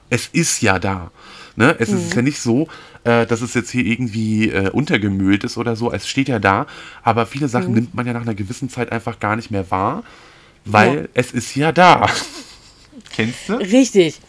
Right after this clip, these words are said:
Speaker 2: Ich, ich hab ja auch immer geguckt bei dir, dass ich dir alltagstaugliche Dinge, wenn dann, geschenkt habe. Das
Speaker 1: Wie
Speaker 2: heißt,
Speaker 1: zum
Speaker 2: die du
Speaker 1: Beispiel?
Speaker 2: jeden Tag nutzen kannst.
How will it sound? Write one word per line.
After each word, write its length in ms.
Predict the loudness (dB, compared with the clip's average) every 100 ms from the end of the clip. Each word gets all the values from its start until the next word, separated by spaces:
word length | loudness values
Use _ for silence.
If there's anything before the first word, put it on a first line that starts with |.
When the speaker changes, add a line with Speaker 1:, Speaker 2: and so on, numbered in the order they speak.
| -20 -10
Speaker 2:
Ich, 200 | -8 -6
ich 280 | -8 -10 -14 -8 -4
hab 160 | -2 2
ja 100 | 2
auch 80 | 2
immer 140 | -2
geguckt 320 | -2 -6 -8 -4
bei 120 | -2
dir, 160 | 0
dass 160 | 0 -2
ich 100 | -4
dir 300 | 0 0 4
alltagstaugliche 1000 | 2 2 0 -2 -2 2 2 4 0 0
Dinge, 320 | 2 4 4
wenn 140 | 2 0
dann, 160 | -2
geschenkt 460 | -4 -4 -6 -4 -2
habe. 420 | 0 0 0 -4 -6 -20 -6
Das 100 | 2
Speaker 1:
Wie 40 |
Speaker 2:
heißt, 100 | 2
Speaker 1:
zum 100 | 4 4
Speaker 2:
die 40 |
du 60 | 6
Speaker 1:
Beispiel? 360 | 8 6 4
Speaker 2:
jeden 120 | 4 4
Tag 280 | 2 0 -6 -20 -16 -16 -6
nutzen 320 | -4 -4 -4
kannst. 420 | -2 -2 -4 -8